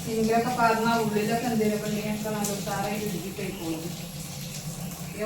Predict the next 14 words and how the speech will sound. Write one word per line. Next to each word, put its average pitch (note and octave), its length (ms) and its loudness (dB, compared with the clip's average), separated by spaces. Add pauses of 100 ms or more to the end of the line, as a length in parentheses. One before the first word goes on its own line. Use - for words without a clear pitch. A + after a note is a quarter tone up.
ഒന്നും G#3+ 200 -2
ഇങ്ങോട്ട് B3 260 2
പാകാക്കിയിട്ട് A3+ 640 8
നമ്മൾ A3+ 200 0
കുറച്ച് A#3 280 -6
വെള്ളം G3+ 280 0
തുറന്ന് A#3 260 -2
വെക്കണം - 200 -2
കേട്ടോ. F4+ 180 0 (1300)
അല്ലെങ്കിൽ F#3+ 520 0
പൈപ്പിൻ്റെ G3 480 -6
ആ G#3+ 40 4 (120)
സാധനം G3 340 -2
ഉണ്ടല്ലോ, F#3+ 300 0